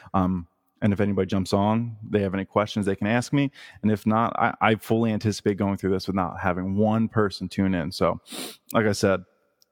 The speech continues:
if you do, jump in, add anything you might be going through. I'm just gonna add,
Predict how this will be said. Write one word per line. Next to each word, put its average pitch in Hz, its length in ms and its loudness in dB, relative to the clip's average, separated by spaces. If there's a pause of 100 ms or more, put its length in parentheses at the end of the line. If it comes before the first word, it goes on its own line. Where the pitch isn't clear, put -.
(180)
if - 60 -8
you 139 80 0
do, 208 240 2 (180)
jump 120 220 2
in, 156 260 0 (500)
add 104 260 2
anything 117 360 2
you 107 120 2
might 107 180 0
be 110 80 -2
going 101 240 0
through. 104 120 2
I'm 104 80 0
just - 100 -6
gonna 113 200 0
add, 98 320 0